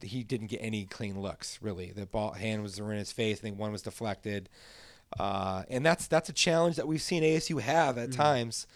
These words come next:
Speaker 1: over the years with late stage games and getting, uh, high quality possessions on the offensive end of the floor. They've had turnovers and they've had, you know, tendency to not be able to get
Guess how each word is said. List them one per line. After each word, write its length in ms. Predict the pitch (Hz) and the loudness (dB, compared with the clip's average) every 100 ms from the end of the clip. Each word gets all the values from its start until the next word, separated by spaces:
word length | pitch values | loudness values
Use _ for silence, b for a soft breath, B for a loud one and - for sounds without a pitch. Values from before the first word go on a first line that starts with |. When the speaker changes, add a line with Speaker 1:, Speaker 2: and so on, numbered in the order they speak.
| B B B - | B B B 0
Speaker 1:
over 200 | 131 127 | 0 2
the 120 | 120 | 2
years 480 | 123 139 131 113 101 | 4 6 6 2 0
with 240 | 120 - | -4 0
late 260 | 123 127 - | 2 2 2
stage 560 | - 123 120 117 - | 0 4 4 2 0
games 460 | - 120 120 120 110 | 2 2 2 0 -2
and 120 | 104 | -2
getting, 440 | 120 117 120 117 - B B B B | 0 2 0 -2 -8 B B B B
uh, 180 | - 110 | -2 -2
high 240 | - 135 | 0 0
quality 640 | 131 - 135 120 120 120 120 | 2 4 6 6 4 2 2
possessions 800 | 127 107 127 - 113 98 101 - | 0 2 0 0 -4 -6 -10 -10
on 160 | 104 | -6
the 100 | 110 | -6
offensive 460 | 104 110 - 107 107 | -2 -4 -4 -6 -4
end 140 | 110 | -4
of 80 | 110 | -4
the 60 | 101 | -6
floor. 280 | - 120 110 | -4 0 0
They've 140 | 101 | 0
had 260 | 107 107 101 B B B B _ - - - | -2 -2 -6 B B B B _ -18 -12 -8
turnovers 880 | - 139 131 127 127 123 123 123 | -2 2 4 4 2 2 2 0
and 140 | 113 113 | -2 -4
they've 100 | 104 | 0
had, 300 | 113 110 117 | 0 0 -2
you 40 | |
know, 120 | 110 | -4
tendency 460 | 101 - 120 113 123 | -4 -4 -4 -4 -2
to 80 | 113 | -2
not 280 | 113 117 110 | 0 0 0
be 120 | 120 | 0
able 140 | 113 | 0
to 100 | 117 | -4
get 240 | 110 117 | -2 -2